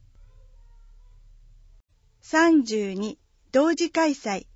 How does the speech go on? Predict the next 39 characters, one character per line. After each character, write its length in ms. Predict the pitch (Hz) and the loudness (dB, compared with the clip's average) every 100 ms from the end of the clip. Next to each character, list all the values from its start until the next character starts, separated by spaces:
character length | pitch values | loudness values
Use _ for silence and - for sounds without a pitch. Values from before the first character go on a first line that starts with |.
| _ _ - | _ _ -12
東 480 | 233 302 320 320 | -4 -2 -2 -2
大 160 | 330 330 | 0 -2
久 180 | - 214 | -4 -6
保 200 | 196 - - | -6 -8 -4
菜 140 | 226 | 0
の 100 | 294 | 2
花 260 | 320 311 320 | 2 2 2
フ 100 | 302 | -2
ェ 60 | |
ス 140 | 302 - | -6 -4
タ 180 | 196 - - | -4 -4 -10
二 80 | 226 | -6
千 320 | 320 320 220 | 0 2 0
十 260 | 220 254 | -2 -2
七。 300 | 240 233 180 - _ _ _ _ _ _ _ _ _ _ _ _ _ _ _ - | -2 -6 -8 -14 _ _ _ _ _ _ _ _ _ _ _ _ _ _ _ -2
大 140 | 294 320 | -2 0
型 280 | 320 311 | -2 0
熱 320 | 277 294 294 311 | -2 -2 -4 -10
気 140 | 302 | -8
球 220 | - 294 | -4 -6
係 320 | 269 294 302 | -4 -4 -2
留 180 | 294 302 | -2 -2
フ 140 | 294 277 | -4 -4
ラ 120 | 277 | -4
イ 80 | 240 | -4
ト 120 | 196 | -8
や 240 | 190 196 - _ _ _ | -8 -10 -16 _ _ _
菜 140 | 226 269 | -2 0
の 100 | 330 | 2
花 220 | 320 330 | 0 -2
摘 200 | 320 277 | -2 -4
み 120 | 240 | -4
な 120 | 208 | -4
ど 120 | 196 | -8
が 100 | 190 | -8
あ 80 | 175 | -10
り 140 | 185 185 | -10 -12
ま 120 | 208 | -14
す。 300 | - - | -18 -20